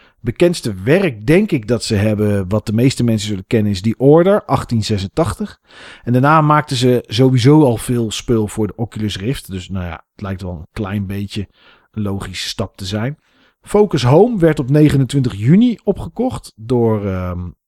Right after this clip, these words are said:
nee, Focus Home kocht Deck dertien op, op negenentwintig juni. En dat zijn de ontwikkelaars van The Surge en The Surge twee. En ook opgekocht werd op,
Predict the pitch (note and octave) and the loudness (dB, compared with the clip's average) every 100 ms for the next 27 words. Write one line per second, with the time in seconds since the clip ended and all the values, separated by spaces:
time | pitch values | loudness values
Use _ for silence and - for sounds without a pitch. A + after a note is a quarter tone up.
0 | _ _ - B2+ C3 G#3+ - - C#3+ A#2 | _ _ -8 0 0 0 -2 2 2 4
1 | A2+ C3+ B2 B3+ A#3+ - - - G2+ G2 | 4 4 4 2 2 0 -12 -16 -12 0
2 | D#3 - F#2 C3 F3 G#3+ F3 F3+ - - | 0 0 -2 -2 0 0 0 0 -4 -6
3 | C3+ C3 C3+ C3+ B2 A#2 A#2+ G2+ G2 B2+ | -4 0 2 2 0 -2 -2 -4 -4 -2
4 | F3+ A3 _ - - - - C3 - C3 | -2 -4 _ -20 -20 -20 -6 -4 2 2
5 | A#2 G#2+ A#2 B2 A2 - A2 G2 - C3 | 2 0 -2 -2 -2 -2 -2 -2 2 4
6 | B2+ - G2 F#2+ - G2+ F2 - A#2+ C3 | 4 0 -6 -4 -4 -4 -4 -2 2 4
7 | C#3+ - - - - - C#3 - G#3 - | 2 -4 -20 -20 -14 -4 0 4 2 4
8 | G3+ - D#3 E3+ D3 G#2 - - A#2+ A#2 | 0 2 0 2 2 0 -12 -10 0 0
9 | A2 - - A2 G2+ | 0 -4 -6 -4 -4